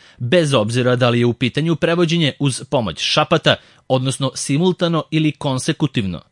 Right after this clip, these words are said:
Vaša je jedina obaveza da nam u što kraćem roku dostavite sve potrebne informacije koje se tiču događaja koji organizujete. Broj učesnika,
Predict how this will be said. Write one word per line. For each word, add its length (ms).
Vaša 420
je 220
jedina 420
obaveza 500
da 220
nam 220
u 140
što 360
kraćem 500
roku 320
dostavite 720
sve 300
potrebne 600
informacije 600
koje 240
se 180
tiču 480
događaja 680
koji 280
organizujete. 680
Broj 300
učesnika, 560